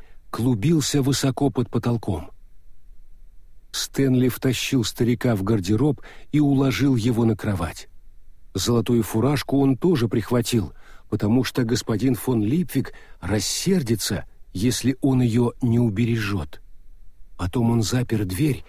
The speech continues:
и взял с полки над столом Гроша устав. Стэнли методично листал фолиант, пока не добрался до страницы «Что делать в случае пожара?».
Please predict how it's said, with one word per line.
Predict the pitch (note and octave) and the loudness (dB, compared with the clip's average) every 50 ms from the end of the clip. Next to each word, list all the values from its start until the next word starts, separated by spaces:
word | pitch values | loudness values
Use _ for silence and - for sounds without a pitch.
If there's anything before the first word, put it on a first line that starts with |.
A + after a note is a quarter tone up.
| - - - - - - - | -16 -16 -16 -16 -16 -6 -2
и | - A2 | 0 2
взял | G#2+ F2+ F2+ E2 B2+ B2+ A#2+ A2+ | 2 2 2 2 2 2 2 0
с | - - | -2 -4
полки | - C#3+ C#3+ C#3 B2+ - B2 | -2 0 0 0 2 2 2
над | A2+ A2+ A2 - | 2 4 2 0
столом | - - A#2+ A2 A#2 A2+ G#2+ G#2 | 0 0 2 4 4 4 4 4
Гроша | F#2 G2+ A#2+ C3+ B2+ - - | 2 2 2 2 2 0 -2
устав. | - - B2 G#2+ - - - - A#2+ - - - - - - - - - - - - - - - - - | -2 -2 -2 -2 -4 -4 -2 -2 -2 -2 -4 -8 -12 -16 -16 -16 -16 -16 -16 -18 -18 -18 -20 -20 -16 -10
Стэнли | - - - - - - A#2+ A2+ G#2+ G#2+ G#2 A2 A2 | -6 -6 -6 -6 -2 0 0 2 2 2 4 4 4
методично | A2 A2+ A2+ - B2 A2+ G#2 F#2 - C3 A#2+ - - B2 | 4 2 2 2 2 0 0 2 0 0 0 0 0 2
листал | A2+ A2 A#2 A2 - - - B2 A#2 G#2+ | 2 2 2 0 0 0 0 0 2 0
фолиант, | - - A#2+ G#2+ F#2+ G#2 B2+ C#3+ C#3+ B2+ G#2+ - - - - - - - - - - | 0 0 0 2 2 2 2 4 2 2 0 -2 -8 -18 -20 -20 -20 -18 -18 -8 -6
пока | - G2 - A2+ | -4 -2 2 2
не | G#2+ A2 | 2 2
добрался | G2+ A2+ A2 G2+ A2+ B2+ C3 B2 - - A2+ | 2 2 2 2 2 2 2 2 0 0 0
до | G2+ A2 | 0 0
страницы | G2 - - G#2+ G#2+ G#2+ B2 B2+ - - - B2+ A#2 F#2+ - - - - | 0 -2 -2 0 2 2 2 2 0 0 2 2 0 0 -2 -10 -14 -8
«Что | - - - - - - - C#3+ C#3+ C3+ A2 | -4 -4 -2 -2 -2 -2 0 2 4 4 2
делать | F#2+ - F#2 B2 C#3+ D3+ D#3 D#3 C#3 - - - - - - | 0 0 0 2 4 4 4 2 0 -2 -8 -14 -18 -12 -8
в | - G2+ G2+ C3 A#2 - - - | -6 -2 0 0 -2 -2 -6 -10
случае | - - - - A2 B2 C3+ B2 - - C3 C3 C3 - | -6 -6 -4 0 2 2 2 2 2 2 2 4 2 2
пожара?». | - - - B2+ A#2+ A2+ C#3 C3+ G#2+ F2 D#2+ - | 0 -2 0 2 2 2 2 2 0 0 -4 -8